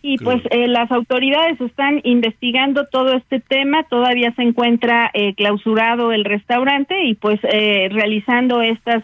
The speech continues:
Speaker 1: indagatorias. Hasta ahí es la información que dio a conocer la Fiscalía.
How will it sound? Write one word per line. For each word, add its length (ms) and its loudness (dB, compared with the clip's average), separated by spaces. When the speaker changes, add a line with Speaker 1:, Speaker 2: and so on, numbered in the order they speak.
Speaker 1:
indagatorias. 920 0
Hasta 300 -2
ahí 320 2
es 240 0
la 200 0
información 720 0
que 160 -2
dio 140 0
a 60 -6
conocer 440 -2
la 120 -2
Fiscalía. 640 -2